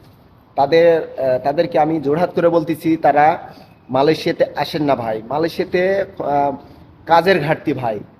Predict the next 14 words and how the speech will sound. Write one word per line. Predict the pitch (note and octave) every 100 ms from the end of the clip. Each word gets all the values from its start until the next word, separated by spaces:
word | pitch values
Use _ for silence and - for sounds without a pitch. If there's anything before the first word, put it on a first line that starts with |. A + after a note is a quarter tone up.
| _ _ _
প্রচণ্ড | - G3+ A3 G#3 G#3
পরিমাণের | F#3+ F3+ E3+ E3+
কাজের | - D#3 D3+
ঘাটতি। | B2 C3 - A#2 G#2+
যে | C#3+ E3 D#3+
কাজের | D#3+ E3+ D3+
ঘাটতি, | C#3+ D3 - D#3 E3 F#3 - - _ _ -
আহ, | B2+ C3 C3
অন্যান্য | F3 F#3 F#3+ F#3+ F#3+
সময়গুলো | - E3 F3+ E3+ E3 E3 E3
কাজের | D#3+ D3 D#3+
ঘাটতি | C3+ C3+ C3
ছিল | - E3+ F3+
না। | C3+ G2+ C#3+